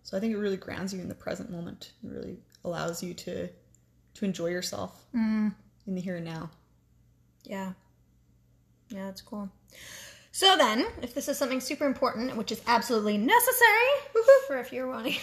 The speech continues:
Speaker 2: <laughs> that's fun. Um, <laughs> if you, if you really want to create that life, if you wanna live the life where you're like, feel like you have it all,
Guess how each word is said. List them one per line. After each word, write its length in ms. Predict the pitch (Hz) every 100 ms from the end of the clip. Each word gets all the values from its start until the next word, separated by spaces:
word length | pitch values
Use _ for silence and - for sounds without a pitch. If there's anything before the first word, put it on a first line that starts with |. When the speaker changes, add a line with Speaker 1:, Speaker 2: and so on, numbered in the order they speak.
| - -
Speaker 2:
<laughs> 1300 | 571 571 - - 679 - - - - - - - 427 -
that's 240 | - -
fun. 180 | - 254 - - -
Um, 80 | 277
<laughs> 480 | 302 277 269 294 240 - 480 - 415 -
if 220 | 349 277
you, 480 | 277 294 392 294 262 - - - - - -
if 180 | 277
you 160 | 285 302
really 240 | 330 359
want 280 | 339 294 277
to 100 | 277
create 440 | - - 233 214 -
that 220 | 190 -
life, 220 | - -
if 120 | 208 233
you 100 | 247
wanna 260 | 254 285
live 300 | 269 247 240
the 100 | 240
life 380 | 214 196 190 -
where 280 | - - -
you're 160 | 85 69
like, 200 | - - 202 240 214 - 208
feel 240 | - 277
like 140 | 277 269
you 80 |
have 240 | 233 226 214
it 80 | 208
all, 380 | 180 - 214